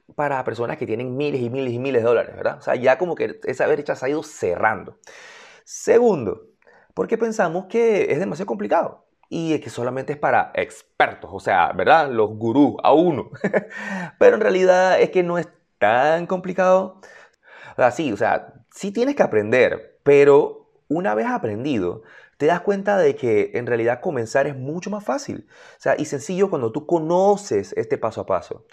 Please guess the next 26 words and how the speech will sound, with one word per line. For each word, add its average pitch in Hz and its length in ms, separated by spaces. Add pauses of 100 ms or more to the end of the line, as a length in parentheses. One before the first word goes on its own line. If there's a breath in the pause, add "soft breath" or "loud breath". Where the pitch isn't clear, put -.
(500 loud breath)
Tercero, 147 640 (640 soft breath)
eh, 139 300
¿por 151 200
qué 180 100
piensan 160 340
que 143 140
es 135 60
demasiado 120 680
arriesgado? 104 680
O, 151 360
y - 280
no 175 140
pueden 220 200
permitirse 147 500
entonces 131 240
perder 113 220
dinero, 127 320
eso 110 140
es 117 60
algo 139 180
que 107 340
no 131 140
es 135 40
negociable 127 440
para 107 260
ellos. 98 320